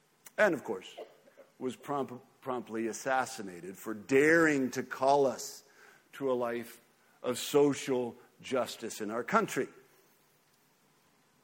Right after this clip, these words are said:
And I must say, it isn't always for lack of trying.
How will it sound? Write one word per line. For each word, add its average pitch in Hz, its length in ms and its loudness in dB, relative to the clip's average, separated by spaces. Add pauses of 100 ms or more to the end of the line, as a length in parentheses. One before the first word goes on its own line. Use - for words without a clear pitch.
(280)
And 165 100 4
I 214 40 6
must 247 240 6
say, 202 120 6
it 196 80 6
isn't 196 300 2
always 180 840 4 (100)
for 123 220 -8
lack 104 400 -8
of 95 120 -14
trying. - 220 -10